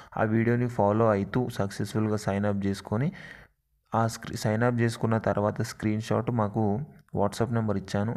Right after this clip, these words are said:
డిస్క్రిప్షన్లో, ఆ WhatsApp నెంబర్కి స్క్రీన్ షాట్ పంపియండి. నేను అక్కడ నుంచి మీకు అన్ని డీటెయిల్ తీసుకొని పప్పీని అయితే ఫ్రీగా మీ ఇంటికి పంపించడం జరుగుతుంది. పప్పీస్‌కి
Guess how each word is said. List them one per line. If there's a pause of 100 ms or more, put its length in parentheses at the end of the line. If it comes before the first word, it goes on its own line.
డిస్క్రిప్షన్లో,
ఆ
WhatsApp
నెంబర్కి (480)
స్క్రీన్
షాట్ (160)
పంపియండి. (400)
నేను
అక్కడ
నుంచి
మీకు
అన్ని
డీటెయిల్
తీసుకొని
పప్పీని
అయితే
ఫ్రీగా
మీ
ఇంటికి
పంపించడం
జరుగుతుంది. (460)
పప్పీస్‌కి